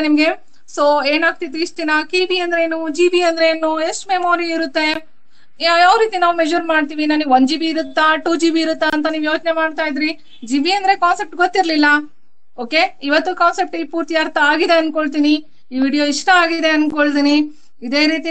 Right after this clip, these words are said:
ನಮ್ಮ ಚಾನಲ್ಗೆ ಯಾರು subscribe ಆಗಿಲ್ವೋ, subscribe ಆಗಿ. In futures ಅಲ್ಲಿ ಬರುವಂತಹ advantage ಅಂದ್ರೆ different ಏನು ಮಾಹಿತಿಗಳು, informations ಗಳನ್ನ ಕೊಡ್ತಾ ಹೋಗ್ತೀವಿ. ಆ informations ಗಳ ಬಗ್ಗೆ ನಿಮಗೆ ಮಾಹಿತಿ ಸಿಗ್ತಾ ಹೋಗುತ್ತೆ.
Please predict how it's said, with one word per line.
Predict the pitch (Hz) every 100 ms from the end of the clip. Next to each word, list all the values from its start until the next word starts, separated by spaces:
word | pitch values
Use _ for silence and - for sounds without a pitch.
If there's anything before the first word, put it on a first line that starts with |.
| 320
ನಮ್ಮ | 320 320
ಚಾನಲ್ಗೆ | 339 302 302 302 311
ಯಾರು | - 330
subscribe | 320 - 330 294
ಆಗಿಲ್ವೋ, | 277 277 285 294
subscribe | - - 311 294
ಆಗಿ. | 277 285 302 302 - 254
In | 269 269
futures | 466 466 466 453 339
ಅಲ್ಲಿ | 269 269 269
ಬರುವಂತಹ | 269 269 269 294 294 277 254 - - - - -
advantage | 269 285 302 302 311 269 269 269
ಅಂದ್ರೆ | 269 294 339 - 254
different | 269 277 269 247 - - - - - - - - - - - - 262
ಏನು | 269 262 254 240 262
ಮಾಹಿತಿಗಳು, | 277 285 269 269 269
informations | 294 294 285 294 285 277
ಗಳನ್ನ | 254 262 262 269
ಕೊಡ್ತಾ | 294 349 381
ಹೋಗ್ತೀವಿ. | 330 277 285 262 277 294 - - 247
ಆ | 254
informations | 294 330 311 302 311 294 262
ಗಳ | 247
ಬಗ್ಗೆ | 254 254 254
ನಿಮಗೆ | 247 403 571 - - - 247
ಮಾಹಿತಿ | 247 254 277 320
ಸಿಗ್ತಾ | 302 339 - 262
ಹೋಗುತ್ತೆ. | 226 226 226